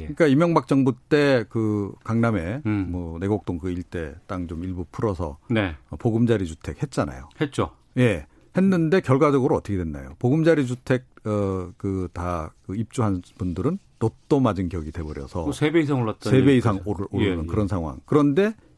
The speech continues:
Speaker 1: 혜택은 소수만 보고.
Speaker 2: 음.
Speaker 1: 결국 강남 집값 잡았나요?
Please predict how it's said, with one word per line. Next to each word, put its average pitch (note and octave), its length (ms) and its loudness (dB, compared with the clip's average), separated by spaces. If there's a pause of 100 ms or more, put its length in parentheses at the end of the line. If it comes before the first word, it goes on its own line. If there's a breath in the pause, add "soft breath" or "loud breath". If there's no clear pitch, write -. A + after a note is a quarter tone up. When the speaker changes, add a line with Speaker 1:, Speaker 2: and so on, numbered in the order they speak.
Speaker 1:
혜택은 E3 320 -2
소수만 B2 460 0
보고. D#2 400 -12
Speaker 2:
음. F#2+ 320 -2 (260 loud breath)
Speaker 1:
결국 E3 280 2
강남 C#3 340 4
집값 C3+ 260 -4
잡았나요? C3 560 0